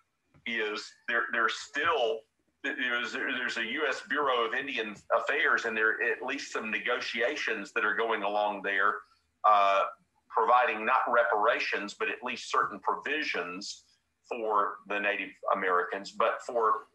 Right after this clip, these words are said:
for, for Black Americans, they were released from slavery with nothing.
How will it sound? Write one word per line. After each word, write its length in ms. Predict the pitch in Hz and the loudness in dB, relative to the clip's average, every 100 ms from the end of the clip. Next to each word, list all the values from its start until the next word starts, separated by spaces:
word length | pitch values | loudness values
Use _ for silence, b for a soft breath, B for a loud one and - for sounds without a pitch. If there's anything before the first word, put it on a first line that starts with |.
| _ _ - | _ _ -4
for, 380 | 123 110 - - | -2 -2 -4 -6
for 300 | 113 101 95 92 - _ | 0 2 2 -2 -16 _
Black 340 | 110 135 175 202 | 2 2 2 0
Americans, 840 | 185 185 202 - 196 196 196 - - _ _ _ _ _ - | 2 4 4 2 -4 -6 -10 -14 -20 _ _ _ _ _ -4
they 160 | 131 160 | -2 0
were 220 | 175 147 113 | 0 -2 -2
released 840 | 110 98 107 139 92 - - - - | -2 -4 -6 -6 -8 -10 -12 -16 -4
from 240 | 123 104 101 | 0 0 -2
slavery 960 | - 127 131 143 139 139 143 143 143 _ | -10 -4 -2 -2 -2 -2 -2 -6 -12 _
with 340 | - 107 95 - | -8 -6 -6 -8
nothing. 840 | 85 85 90 95 110 - - - | -16 -16 -8 0 2 2 -4 -6